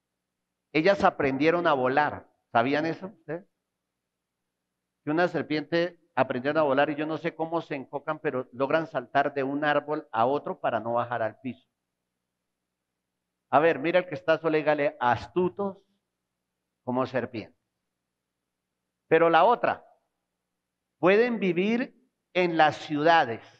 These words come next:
viven en las ciudades, viven en los parques,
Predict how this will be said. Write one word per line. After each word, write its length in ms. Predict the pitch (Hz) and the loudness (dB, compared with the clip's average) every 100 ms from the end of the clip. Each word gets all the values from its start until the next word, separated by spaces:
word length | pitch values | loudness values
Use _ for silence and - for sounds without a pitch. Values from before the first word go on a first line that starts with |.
| _ _ _ | _ _ _
viven 460 | - 240 254 262 | -2 0 2 0
en 200 | 220 175 | -2 2
las 300 | 160 139 - | 2 2 -2
ciudades, 480 | 143 135 147 117 104 _ _ _ _ _ _ _ _ _ _ _ _ _ _ _ _ _ _ _ _ _ _ _ _ _ _ _ _ _ _ | -4 2 2 0 -8 _ _ _ _ _ _ _ _ _ _ _ _ _ _ _ _ _ _ _ _ _ _ _ _ _ _ _ _ _ _
viven 360 | - 208 233 247 | 0 4 4 4
en 200 | 220 180 | 0 2
los 240 | 160 151 | 0 0
parques, 600 | - 196 185 151 - - | 2 4 4 0 -8 -18